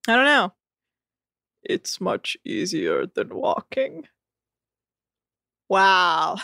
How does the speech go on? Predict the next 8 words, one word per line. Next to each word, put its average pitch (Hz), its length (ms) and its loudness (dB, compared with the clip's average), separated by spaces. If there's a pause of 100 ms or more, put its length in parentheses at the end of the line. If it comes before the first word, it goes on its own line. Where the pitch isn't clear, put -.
(200)
<laughs> - 1400 -4
That's 226 320 2
hilarious, 262 600 4
Rob. 202 400 2 (760)
Are 233 80 4
you 392 340 6
a 233 40 -8
dad? 208 560 4